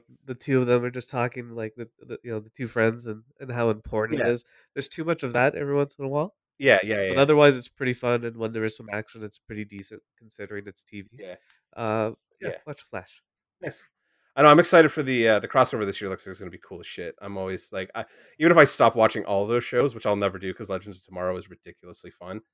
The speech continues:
Speaker 1: Yeah.
Speaker 2: I will always watch the crossovers 'cause they're usually, like, a blast to watch. And I think this year's got, like, it's got Batwoman and Superman in it. So I'm like, "Give me this episode."
Speaker 1: That's awesome.
Speaker 2: That's, sign me up. Yeah. So for me this week, I,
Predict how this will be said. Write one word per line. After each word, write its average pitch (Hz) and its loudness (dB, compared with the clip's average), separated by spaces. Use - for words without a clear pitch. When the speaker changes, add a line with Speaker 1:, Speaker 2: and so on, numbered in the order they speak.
Speaker 1:
Yeah. - -16
Speaker 2:
I 98 -8
will 98 -4
always 98 -6
watch 98 -10
the 92 -20
crossovers 87 -16
'cause 90 -16
they're 104 -6
usually, 95 -6
like, 87 -8
a 92 -20
blast 87 -8
to 87 -18
watch. 98 -12
And 98 -10
I 104 -6
think 127 -4
this 110 -8
year's 92 -10
got, 87 -12
like, 87 -16
it's 101 -20
got 87 -12
Batwoman 90 -8
and 90 -16
Superman 107 -8
in 113 -4
it. 120 -6
So - -18
I'm 90 -14
like, 85 -18
"Give 101 -16
me 87 -10
this 92 -12
episode." - -14
Speaker 1:
That's 107 -8
awesome. 90 -10
Speaker 2:
That's, - -20
sign 87 -14
me 87 -16
up. 82 -18
Yeah. 92 -8
So 143 0
for 147 0
me 147 6
this 165 4
week, 143 0
I, 127 6